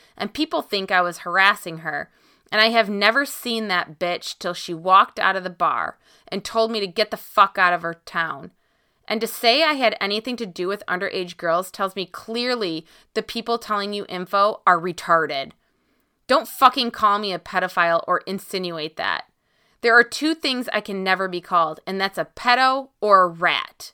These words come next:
If you've been around my house, there is a sign on the front door and one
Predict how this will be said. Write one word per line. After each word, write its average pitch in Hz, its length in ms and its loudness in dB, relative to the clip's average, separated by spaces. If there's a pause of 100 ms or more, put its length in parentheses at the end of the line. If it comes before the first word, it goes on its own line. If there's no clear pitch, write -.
(540)
If 220 160 -6
you've 269 240 -4
been 233 160 8
around 233 280 2
my 190 180 0
house, 180 360 0
there 190 220 -2
is 175 80 -8
a 165 60 -12
sign 202 340 -2
on 202 100 -6
the 175 60 -8
front - 400 -4
door 170 360 -4 (260)
and 190 260 -4
one 214 320 4